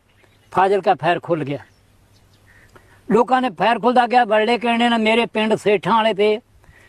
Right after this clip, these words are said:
ਘੱਟ ਤੋਂ ਘੱਟ ਚਾਰ ਪੰਜ ਸੌ ਫਾਇਰ ਉਹਨਾਂ ਨੇ, ਪਾਕਿਸਤਾਨੀਆਂ ਰੇਂਜਰਾਂ ਨੇ ਕੀਤਾ, ਫੌਜ ਨੇ। ਇੱਕ ਆਦਮੀ ਨੂੰ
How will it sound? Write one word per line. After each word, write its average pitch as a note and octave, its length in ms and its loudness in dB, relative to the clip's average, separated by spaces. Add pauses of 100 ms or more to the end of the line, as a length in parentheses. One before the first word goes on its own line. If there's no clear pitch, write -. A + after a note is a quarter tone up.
ਘੱਟ A#3 360 0
ਤੋਂ C4+ 200 2
ਘੱਟ G#3+ 240 0 (760)
ਚਾਰ A#3 300 4
ਪੰਜ B3+ 380 0
ਸੌ A3+ 160 2
ਫਾਇਰ A3 380 0
ਉਹਨਾਂ A3 280 -2
ਨੇ, G3 180 -4 (300)
ਪਾਕਿਸਤਾਨੀਆਂ G3 640 0
ਰੇਂਜਰਾਂ F3 400 0
ਨੇ D#3+ 100 -6
ਕੀਤਾ, D3 300 -4
ਫੌਜ C#3+ 320 -6
ਨੇ। A#2 120 -14 (1040)
ਇੱਕ C4 220 0
ਆਦਮੀ A#3 380 2
ਨੂੰ A#3 240 -2